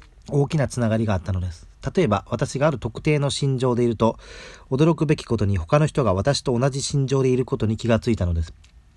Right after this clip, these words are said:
彼らは紛れもなく私の鏡だということに気がついたのです。ある日、私は大きなウェブスター辞書をくまなく調べて、人間が持ち得るすべての特性を一覧にしてみました。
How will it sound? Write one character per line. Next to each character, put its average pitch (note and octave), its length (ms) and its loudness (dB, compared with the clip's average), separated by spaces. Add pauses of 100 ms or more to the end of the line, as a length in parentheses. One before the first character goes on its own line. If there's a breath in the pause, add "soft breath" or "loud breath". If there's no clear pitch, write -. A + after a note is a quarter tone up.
(280)
彼 G3+ 200 6
ら A#2+ 100 4
は F#2+ 220 -2
紛 C#3 220 2
れ G3 80 6
も F#3 120 2
な F3+ 100 0
く - 80 -4
私 A2 280 -2
の C#3 120 0
鏡 D3+ 300 2
だ C3 120 2
と A2+ 100 -4
い G#2+ 40 2
う G#2 40 0
こ A2+ 100 -4
と A2 80 -4
に B2 100 -2
気 - 80 -14
が G2+ 120 4
つ G#2 100 -6
い G2 60 -2
た F#2+ 80 -4
の F2+ 100 -4
で F2 80 -4
す。 - 140 -12 (580 loud breath)
あ F#3+ 100 4
る G#3 80 4
日、 C3 140 2
私 A#2 340 0
は B2 160 4
大 F3+ 160 2
き - 120 -8
な G#2 140 2
ウ G#2 60 0
ェ C#3 120 4
ブ D#3+ 100 0
ス - 80 -8
タ D3 180 2
ー C3+ 40 0
辞 C3+ 100 -6
書 G#2+ 160 0
を F#2 60 0
く - 120 -6
ま C#3+ 100 2
な D#3 100 0
く B2+ 120 -10
調 A#2+ 160 0
べ G#2+ 100 0
て、 G#2+ 140 -6
人 B2+ 240 0
間 D3+ 140 0
が D3 100 0
持 B2+ 140 -2
ち - 80 -6
得 C3+ 120 2
る A#2 60 0
す E3 140 -4
べ F#3+ 80 0
て C3+ 80 -4
の G#2 100 0
特 G#2 220 -6
性 A2+ 120 0
を G#2 80 2
一 G#2 160 -4
覧 B2+ 120 0
に B2 80 -2
し - 40 -6
て B2 80 0
み A2 80 2
ま G#2+ 120 2
し - 60 -8
た。 - 120 -8